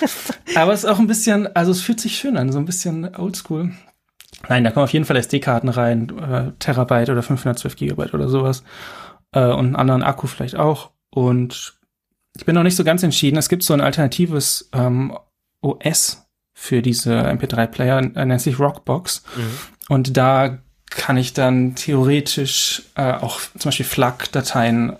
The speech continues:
Speaker 1: ähm, und andere Formate abspielen, was dann natürlich nochmal bessere <laughs> Qualität ist und so. Ähm, und ich spare mir diesen ganzen Teil mit, äh, iTunes Reverse Engineer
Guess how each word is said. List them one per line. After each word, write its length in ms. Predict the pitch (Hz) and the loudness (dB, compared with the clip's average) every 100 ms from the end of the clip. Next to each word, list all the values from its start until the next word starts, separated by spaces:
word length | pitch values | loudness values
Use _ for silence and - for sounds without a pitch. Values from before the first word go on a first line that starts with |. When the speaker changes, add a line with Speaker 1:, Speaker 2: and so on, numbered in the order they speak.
| - | -6
Speaker 1:
ähm, 380 | 120 110 107 110 - - - | -2 0 -2 -6 -14 -20 -6
und 120 | 127 | -2
andere 260 | 127 120 117 | 2 2 2
Formate 480 | - 117 113 113 - | 2 2 2 0 -4
abspielen, 480 | - - 139 147 - - - | -6 -4 -2 -2 -4 -18 -10
was 120 | 131 | -4
dann 120 | - 123 | 0 0
natürlich 200 | 120 - | 0 -2
nochmal 200 | 120 127 | 0 2
bessere 300 | 139 - 139 | 2 0 -2
<laughs> 20 | |
Qualität 840 | - - 160 104 - - 156 - | -2 -2 -2 -2 -6 -4 -4 -4
ist 200 | 175 - | -6 -6
und 160 | 139 147 | -8 -6
so. 100 | - - - - - - - - | -8 -8 -6 -6 -8 -12 -16 -2
Ähm, 380 | 147 147 143 139 | 2 4 4 2
und 340 | - 185 185 - _ _ | 2 2 0 -16 _ _
ich 100 | - | -8
spare 160 | - 165 | 0 2
mir 60 | 170 | 2
diesen 240 | 135 127 | 2 2
ganzen 380 | 139 139 - 139 | 2 2 0 0
Teil 420 | 123 - 135 135 131 | -2 0 2 2 2
mit, 400 | 127 131 - - | 0 -2 -6 -6
äh, 220 | 143 135 143 | -4 -2 -2
iTunes 300 | - 139 131 | 0 0 0
Reverse 340 | 117 113 110 | 0 0 0
Engineer 520 | 117 113 110 120 135 | -2 0 2 0 -2